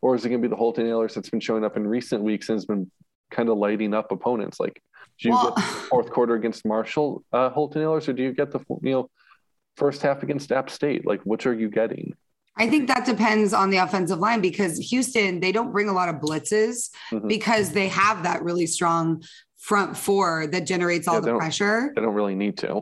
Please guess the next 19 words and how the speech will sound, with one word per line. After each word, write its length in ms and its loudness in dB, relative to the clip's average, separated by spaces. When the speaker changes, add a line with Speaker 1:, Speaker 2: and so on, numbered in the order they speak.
Speaker 2:
They 160 2
don't 180 2
need 200 2
to, 180 0
right? 340 0
So 640 0
that 280 2
means 460 0
to 120 -2
me, 380 2
if 140 -4
you're 100 4
E 140 0
C 140 -2
U 100 0
going 200 0
to 60 0
this 160 -2
game, 360 2